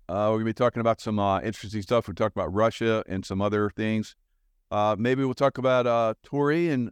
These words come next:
how, uh, people were basically finding out that she's a baddie. <laughs> So,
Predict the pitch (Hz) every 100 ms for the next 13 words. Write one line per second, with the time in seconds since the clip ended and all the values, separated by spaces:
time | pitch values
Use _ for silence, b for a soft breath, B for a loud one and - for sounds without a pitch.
0 | - 113 113 113 101 107 104 101 123 113
1 | 107 113 113 110 107 95 110 110 110 104
2 | - 87 110 98 95 101 113 131 _ _
3 | _ 127 -